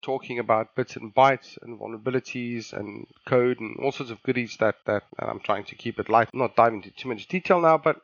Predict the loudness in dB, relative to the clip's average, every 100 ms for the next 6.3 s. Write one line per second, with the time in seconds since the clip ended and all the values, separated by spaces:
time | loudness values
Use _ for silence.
0 | _ -16 -6 -4 -4 -4 -6 -4 2 2
1 | 2 0 0 -2 2 4 4 2 -2 -2
2 | _ 2 2 2 0 4 4 4 2 2
3 | 0 -4 _ _ _ _ -12 0 0 2
4 | -2 2 2 2 0 -2 -2 -2 -2 0
5 | 0 0 -2 -2 -2 -2 -2 -2 2 2
6 | 2 -2